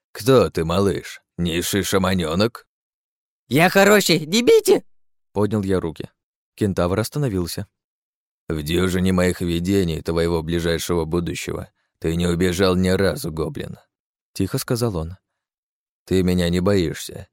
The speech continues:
Speaker 1: Спрашиваю еще раз, кто ты? Предупреждаю, у тебя остался один правильный путь. В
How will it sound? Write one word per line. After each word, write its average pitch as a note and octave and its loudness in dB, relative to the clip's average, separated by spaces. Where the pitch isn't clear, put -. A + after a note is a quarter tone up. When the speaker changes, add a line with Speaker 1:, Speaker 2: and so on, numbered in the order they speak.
Speaker 1:
Спрашиваю F#2 0
еще F2+ 0
раз, - -10
кто G#2 2
ты? - -8
Предупреждаю, G2+ 2
у E2 -2
тебя F2+ 2
остался F2+ 0
один F2+ 0
правильный F2+ 0
путь. - -6
В E2+ 0